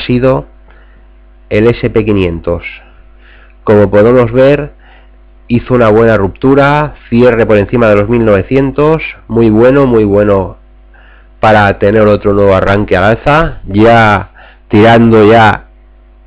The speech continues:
un diez puntos, ya casi ya tira un uno por ciento. Consideramos que el arranque bueno es cuando hace un dos por ciento de ascenso, o sea, si nos llega a los diez mil, a los mil novecientos veinte,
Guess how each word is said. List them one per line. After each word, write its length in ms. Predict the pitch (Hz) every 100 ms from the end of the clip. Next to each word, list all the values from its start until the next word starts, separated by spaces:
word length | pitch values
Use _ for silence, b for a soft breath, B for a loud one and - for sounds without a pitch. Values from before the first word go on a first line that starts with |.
| _ -
un 560 | 113 113 107 104 101 98
diez 180 | 110
puntos, 420 | - 113 117 123 110
ya 160 | 107
casi 280 | 107 101 98
ya 160 | 101 98
tira 180 | 104
un 80 | 98
uno 160 | 98 90
por 180 | 87 -
ciento. 540 | 120 117 127 131 123
Consideramos 640 | - 101 - 104 113 117
que 120 | - 110
el 40 |
arranque 680 | 107 110 117 110 113 110 98
bueno 720 | 113 107 120 127 127 135 131 -
es 200 | 113 -
cuando 440 | 123 117 123 120
hace 280 | 117 - 120
un 120 | 107
dos 140 | 110 107
por 220 | 104 -
ciento 280 | 110 107 107
de 60 |
ascenso, 380 | 98 113 104 92
o 60 | 85
sea, 240 | 95 - B B B B B -
si 100 | 107
nos 160 | 101 98
llega 260 | 113 123 123
a 40 |
los 140 | 120
diez 160 | 113 113
mil, 280 | 113 113 107
a 140 | 113
los 180 | 110 107
mil 140 | 120
novecientos 480 | 120 113 120 113 113
veinte, 540 | 120 131 127 147 156